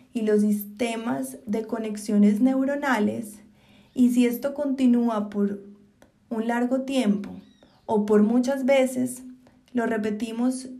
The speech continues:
en las noches, sería entonces acumular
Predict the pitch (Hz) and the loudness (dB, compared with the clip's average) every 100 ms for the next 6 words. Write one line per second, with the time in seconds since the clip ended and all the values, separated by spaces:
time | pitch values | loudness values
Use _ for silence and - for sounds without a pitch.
0 | - 254 254 254 254 262 269 277 226 208 | -8 0 2 4 4 4 2 2 0 -2
1 | 220 214 208 - - - _ _ _ _ | -4 -6 -6 -10 -20 -20 _ _ _ _
2 | _ _ - - 233 226 330 - 254 262 | _ _ -6 -2 0 0 -2 2 2 4
3 | 269 269 277 262 269 262 226 208 - | 2 -2 0 0 2 2 2 2 -4